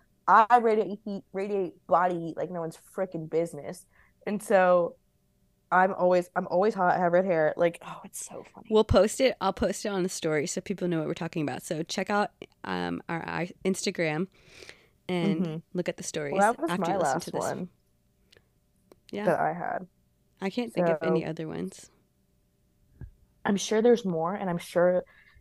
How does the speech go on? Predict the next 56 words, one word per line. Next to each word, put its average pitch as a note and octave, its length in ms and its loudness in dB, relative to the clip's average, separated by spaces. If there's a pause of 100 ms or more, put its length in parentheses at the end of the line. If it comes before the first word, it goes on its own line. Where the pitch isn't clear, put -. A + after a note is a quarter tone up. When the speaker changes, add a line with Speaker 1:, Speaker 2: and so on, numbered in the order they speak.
(160)
Speaker 1:
there F#3+ 140 4
will F#3 100 8
be G3 140 0
more F3+ 640 -2
that G3 240 -2
come D#3 240 -4
to - 140 -2
me. A#3+ 320 2 (460)
But B3 120 8
I'm C4+ 120 10
very D4 260 8
interested B3 340 2
to C4 80 2
see - 260 -2
other E3+ 160 2
people's, E3 480 0
like, D3 320 2 (320)
Speaker 2:
I G3+ 120 0
know. E3+ 420 0 (500)
Speaker 1:
hot - 180 6
takes. - 440 0
So G3+ 440 10
maybe G3+ 200 4
we'll C#4+ 160 6
do, A3+ 180 4
like, G#3 120 4
a F#3+ 60 0
little F#3 160 2
poll D#3 540 4
and F#3+ 160 -6
see, - 180 0
Speaker 2:
Or C4 60 12
a E3 60 8
question A#3+ 460 6
Speaker 1:
or, - 40 6
Speaker 2:
box. F3+ 240 6
Speaker 1:
like, E3+ 80 8
Speaker 2:
Maybe A3+ 180 6
we'll C4+ 120 8
put C4 160 2
a - 20 8
Speaker 1:
yeah, A#3+ 40 4
Speaker 2:
question F#3+ 340 6
Speaker 1:
question G3+ 180 0
Speaker 2:
box - 20 0
in - 0 -
the G#3 60 6
Speaker 1:
box G3+ 140 6
Speaker 2:
story. F3 420 -8 (100)
Speaker 1:
to G#3 80 -8
see A3+ 200 -2
other F3+ 120 6
people's G#3 280 0
hot A3 200 -2
takes A3 280 -4
because, F#3 760 0